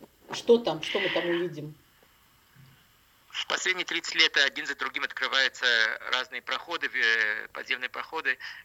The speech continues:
Speaker 2: э, но большинство экскурсоводов об этом даже не знают. Э, люди, которые учились раньше, или люди, которые, как бы, меньше связаны с, э,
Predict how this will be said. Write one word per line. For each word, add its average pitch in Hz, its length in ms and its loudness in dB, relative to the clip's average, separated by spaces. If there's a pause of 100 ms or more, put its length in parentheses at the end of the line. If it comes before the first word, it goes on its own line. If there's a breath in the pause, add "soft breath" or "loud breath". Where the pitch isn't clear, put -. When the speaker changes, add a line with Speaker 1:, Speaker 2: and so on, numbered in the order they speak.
(120)
Speaker 2:
э, 123 140 -8
но 123 120 -12
большинство - 460 -6
экскурсоводов - 560 -6 (420)
об 139 140 -4
этом 139 180 -2
даже 131 220 -2
не 131 120 -8
знают. 117 420 2 (640 loud breath)
Э, 110 380 -10 (400)
люди, 139 140 -2
которые 127 300 -2
учились 127 340 -2
раньше, 135 440 2
или 113 260 0
люди, 123 200 -4
которые, 117 720 0
как - 140 -20
бы, 117 460 -8 (160)
меньше 131 320 -6
связаны 123 520 -4
с, - 180 -8
э, 107 440 0